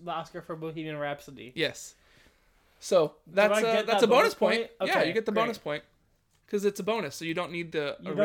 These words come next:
Speaker 1: don't need the original,
Speaker 2: No.
Speaker 1: yeah.
Speaker 2: So you're still three points out of three points.
Speaker 1: All right, that's good, that's good, that's
Speaker 2: All
Speaker 1: good.
Speaker 2: right. Okay. Next we have an ambitious grifter slash ambi-, or, sorry, an ambitious grifter slash aspiring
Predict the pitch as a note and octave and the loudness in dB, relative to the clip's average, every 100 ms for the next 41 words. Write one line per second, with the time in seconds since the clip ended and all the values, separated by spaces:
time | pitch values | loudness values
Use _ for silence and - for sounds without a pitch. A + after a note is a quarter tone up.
0 | G3 F3+ F3+ D#3 C#3+ C#3+ C#3 A#2 G2+ G3+ | 0 -2 -8 -8 -10 -12 -14 -16 -10 -10
1 | - - _ - A3 G#3+ G#3+ D4 - G#3 | -10 -16 _ -6 -4 -4 -2 -4 -4 -8
2 | G3+ A#3+ D#3+ D#3 D3+ D3 E3 D3+ F3 G#3 | -6 -6 -6 -6 -6 -6 -8 -6 -4 -2
3 | G#3 C#3+ - F3+ B2+ G2+ D3+ - D#2+ - | -2 -4 -8 -12 -12 -14 -14 -16 -14 -12
4 | - - _ _ _ _ E3 - - _ | -12 -14 _ _ _ _ -12 -12 -12 _
5 | _ _ _ - F3+ G#3 - G#3 E3+ D#3 | _ _ _ -8 -6 -6 -8 -6 -2 -2
6 | D3 - _ _ _ _ _ _ - E3+ | -4 -10 _ _ _ _ _ _ -8 -4
7 | D#3+ D#3 G3+ - B3 - _ - F#3+ F#3 | -2 -2 -2 -2 -8 -10 _ -4 -4 -2
8 | D3 C3+ C#3+ _ _ - - E3 D#3+ - | -2 -2 -2 _ _ -16 -2 0 0 -2
9 | - _ - D#3+ D#3 D#3 - G3+ G3+ D#3+ | -14 _ -10 -8 -8 -10 -6 -6 -4 -6
10 | C#3+ - - D3 - _ _ _ - E3 | -6 -8 -12 -12 -14 _ _ _ -8 -2
11 | G3 A3 A3 G3 F3 - D#3 D3+ - E3 | 0 -2 -6 -6 -6 -6 -6 -6 -6 -4
12 | D3+ - - - - F3 F#3 F#3 F#3 F#3 | -4 -4 -10 -10 -4 0 2 2 -2 -6